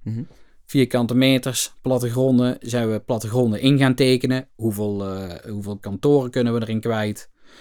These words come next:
Speaker 2: Eh, de studio, kunnen we die bouwen zoals we, eh, dat willen,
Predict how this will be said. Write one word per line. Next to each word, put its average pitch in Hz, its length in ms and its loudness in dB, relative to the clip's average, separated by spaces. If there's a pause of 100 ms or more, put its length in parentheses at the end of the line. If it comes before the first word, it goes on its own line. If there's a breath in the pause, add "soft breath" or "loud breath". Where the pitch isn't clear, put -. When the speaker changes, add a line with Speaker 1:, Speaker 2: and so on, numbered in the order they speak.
(300 soft breath)
Speaker 2:
Eh, 95 300 -4
de 98 60 -4
studio, 135 480 4
kunnen 123 260 2
we 110 80 2
die 104 140 0
bouwen 104 420 2
zoals 104 280 -4
we, 95 640 -6
eh, 95 300 -8
dat 92 260 -8
willen, 120 380 -2